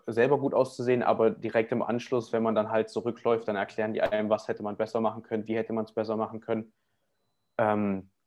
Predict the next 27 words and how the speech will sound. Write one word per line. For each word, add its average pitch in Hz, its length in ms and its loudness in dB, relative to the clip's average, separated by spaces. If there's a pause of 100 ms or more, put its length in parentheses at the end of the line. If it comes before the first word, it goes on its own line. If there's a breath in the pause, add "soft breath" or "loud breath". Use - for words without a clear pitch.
(600)
so 113 200 0
dass 110 420 2
wir 107 120 2
halt 110 160 2
auch - 220 0 (260)
in 113 120 -2
der 117 80 6
Liga 110 320 4
dann 104 240 2
halt 98 300 -2
wirklich 104 360 -4
auch 101 220 -2
gegen 107 240 -2
die 101 120 -4
Top-Receiver 113 840 2 (260 soft breath)
dann 104 220 -2
halt, 101 360 0
äh, 95 240 0 (280)
gut 120 200 -6
aussehen 104 420 0
und 90 380 -8
auch 95 180 0
nicht 104 220 -8
tief 113 200 -6
geschlagen 101 520 0
werden 98 340 0
oder, 87 580 -4